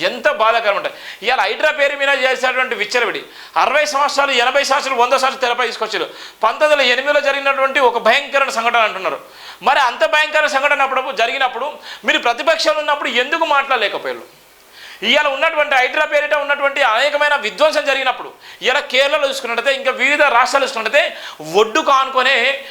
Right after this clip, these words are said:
ఇవాళ బహుళంతస్తులు ఉంటాయి. ఆ ఒడ్డు కానుకొనే బహుళంతస్తులు నిర్మించుకొని వాళ్ళు అక్కడ వ్యాపారాలు చేసే నేపథ్యం ఉంది. కేరళ రాష్ట్రం మొత్తం అదే తరహాలు ఉంటాయి. ఇవాళ, ఆ, ప్రకృతి నిజంగా ప్రకృతి ఇబ్బంది పెడితే వాళ్ళు నిజంగా వాళ్ళందరూ కొట్టుకోబోతారు. అలాంటి సందర్భాలు కూడా ఉన్నాయి.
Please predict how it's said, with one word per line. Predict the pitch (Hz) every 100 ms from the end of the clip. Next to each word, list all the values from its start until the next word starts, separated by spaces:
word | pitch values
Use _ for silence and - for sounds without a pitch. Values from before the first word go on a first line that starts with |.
| -
ఇవాళ | 190 226
బహుళంతస్తులు | 175 190 247 262 247 - 202
ఉంటాయి. | 165 131 - - - - - -
ఆ | 196 160 196
ఒడ్డు | 196 302
కానుకొనే | 269 262 247 262
బహుళంతస్తులు | 240 196 254 277 254 208 226
నిర్మించుకొని | 214 226 - 214 247 277 - - - -
వాళ్ళు | 175 208
అక్కడ | 202
వ్యాపారాలు | 185 170 202 254 254
చేసే | 226 220
నేపథ్యం | 190 180 160 151
ఉంది. | 143
కేరళ | 208 233 240
రాష్ట్రం | 220 - 220
మొత్తం | 196 247 220
అదే | 190 208 220
తరహాలు | 190 185 151
ఉంటాయి. | 131 127 - _ _ _ - - - -
ఇవాళ, | 220 254 247 - 175
ఆ, | 170 165
ప్రకృతి | - 202 277 269 220 247 - - - - - - 151
నిజంగా | 185 277 302 302
ప్రకృతి | 294 262 254 269 247 - - -
ఇబ్బంది | 180 185 277 269
పెడితే | 240 254
వాళ్ళు | 247 208
నిజంగా | 233 254 226
వాళ్ళందరూ | 190 190 240
కొట్టుకోబోతారు. | 208 208 202 151 143
అలాంటి | 160 208 294 285
సందర్భాలు | 233 214 262 254 254
కూడా | 220 208
ఉన్నాయి. | 156 127